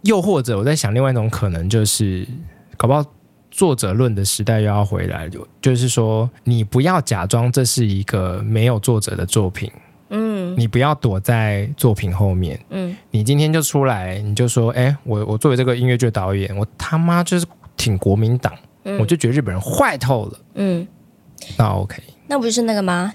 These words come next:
Speaker 2: 林君阳在一起的事情，<laughs> 对不对？
Speaker 1: 啊？是什么事情？
Speaker 2: 不是说这件事，说林君阳在一起不是有一点类似，就是他，呃，
Speaker 1: 躲起来。
Speaker 2: 然后他让一起没有坏人。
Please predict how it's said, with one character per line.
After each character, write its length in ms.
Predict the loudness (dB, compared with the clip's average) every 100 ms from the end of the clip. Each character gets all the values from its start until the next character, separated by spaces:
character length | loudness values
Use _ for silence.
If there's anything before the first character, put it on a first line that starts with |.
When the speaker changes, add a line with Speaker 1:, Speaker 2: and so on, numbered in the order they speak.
| -4
Speaker 2:
林 180 | -2 -2
君 180 | -2
阳 180 | -2 -2
在 100 | -4
一 160 | -4 -4
起 220 | -4 -2
的 80 | -4
事 180 | -4 -4
情， 180 | 0 -2 0 -6 -6
<laughs> 360 | -8 -8 0 2
对 100 | 2
不 80 | 2
对？ 280 | 2 0 -4 -14 -2
Speaker 1:
啊？ 160 | -2 -2 -10
是 200 | -2 2
什 100 | 2
么 100 | 0
事 140 | -2
情？ 220 | -2 -2 -8 -14 -10
Speaker 2:
不 100 | -2
是 60 | 0
说 160 | 0
这 60 | 2
件 180 | 0 0
事， 160 | -2
说 140 | -2 0
林 180 | 0 0
君 100 | 0
阳 180 | 0
在 100 | 0
一 140 | 0 -2
起 180 | -2 -4
不 160 | -4
是 180 | -4 -4
有 140 | -2 -2
一 60 |
点 140 | 0 -2
类 160 | -2 -2
似， 180 | -2
就 140 | -2 -2
是 160 | -2
他， 300 | -2 -2 -4 -6 -4
呃， 280 | -2 0
Speaker 1:
躲 160 | 0 0
起 120 | 0
来。 340 | -2 0 -4 -4
Speaker 2:
然 140 | -2
后 140 | 0 0
他 160 | 0
让 220 | 0 -2 -2
一 180 | -2
起 280 | -2 -2 -2 0
没 120 | 0
有 100 | 0
坏 240 | 0 0
人。 300 | -2 -4 -6